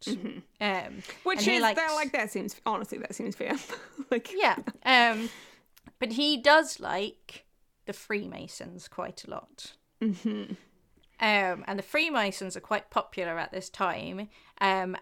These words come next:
Speaker 2: because societies in general are quite big at this time. Like, joining a society where you talk about stuff is, like, really, really fashionable. <laughs>
Speaker 1: Yeah, being in some sort of
Speaker 2: Um,
Speaker 1: ex-, exclusive club where you feel smart because
Speaker 2: Yeah.
Speaker 1: you're a member.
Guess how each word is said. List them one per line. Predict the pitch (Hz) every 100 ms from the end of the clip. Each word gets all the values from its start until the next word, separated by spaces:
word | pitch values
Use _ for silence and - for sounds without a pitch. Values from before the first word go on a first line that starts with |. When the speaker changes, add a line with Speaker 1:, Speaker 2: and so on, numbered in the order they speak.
| _ 190
Speaker 2:
because | 202 - 202
societies | - - 208 - - 226 226 247 - - 294 302 311
in | 277 254
general | - 233 262 277 302 320 320
are | -
quite | - 320 -
big | 320 311
at | -
this | 311
time. | - 311 330 339 339 339 -
Like, | 214 196 190 - - 196
joining | - 233 240 226 220
a | 208
society | 208 202 220 208 208 - 196
where | 196
you | 196
talk | - 202 -
about | 208 208
stuff | - 220 220 -
is, | 190 180
like, | 170 190
really, | 196 185 180 185
really | 185 180
fashionable. | - 185 - 202 202 254 -
<laughs> | 359 262
Speaker 1:
Yeah, | 214 185
being | 180 208
in | 214
some | 226 220
sort | 233 220
of | 208
Speaker 2:
Um, | 196
Speaker 1:
ex-, | - -
exclusive | 208 208 - 208 202 101 -
club | - 185 196
where | 185
you | 185 180
feel | 208 - 208
smart | - 185 165 -
because | 214 220 226
Speaker 2:
Yeah. |
Speaker 1:
you're | 156
a | 180
member. | 180 180 180 202